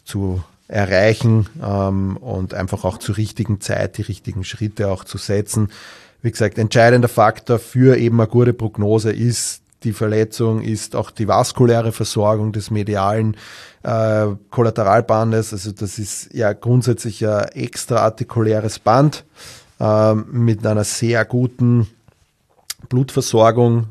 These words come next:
Ähm, es, es gibt schon Unterschiede in der Versorgung von der oberflächlichen und der tiefer liegenden Schicht, ja. Ähm, aber trotzdem sind sie beide, haben eine gute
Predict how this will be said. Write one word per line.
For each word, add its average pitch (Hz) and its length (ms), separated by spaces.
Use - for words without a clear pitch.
Ähm, 104 920
es, 98 280
es 113 140
gibt - 180
schon 120 300
Unterschiede 135 960
in 123 240
der 117 280
Versorgung 117 800
von 113 280
der 110 100
oberflächlichen 117 880
und 107 160
der 98 140
tiefer 147 320
liegenden 123 500
Schicht, 117 460
ja. 110 240
Ähm, 104 560
aber 101 300
trotzdem 110 680
sind 117 320
sie 110 120
beide, 117 840
haben 110 220
eine 113 180
gute 117 1040